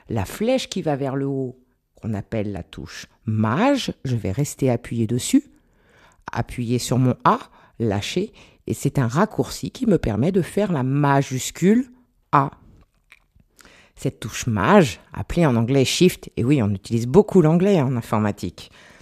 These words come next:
elle vous sert à faire toutes les majuscules, d'accord, mais elle vous sert aussi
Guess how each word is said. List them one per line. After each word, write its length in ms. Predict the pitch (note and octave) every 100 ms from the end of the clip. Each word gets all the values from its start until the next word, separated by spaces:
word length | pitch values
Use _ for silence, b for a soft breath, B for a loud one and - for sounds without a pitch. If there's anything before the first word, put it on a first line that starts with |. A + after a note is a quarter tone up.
| b b _ _ _
elle 180 | C#3+ D3+
vous 100 | D3
sert 320 | - A3 -
à 60 | E3
faire 260 | - G3+
toutes 240 | - C#4+ -
les 60 |
majuscules, 680 | G#3+ G3 F#3+ F3+ - B2+ G#2+ b b
d'accord, 600 | F#2+ C#3+ - B2 F2 - _ b b
mais 140 | C3
elle 120 | D#3 G#3+
vous 140 | C#4
sert 340 | - C#3 A2+
aussi 360 | F#3+ - -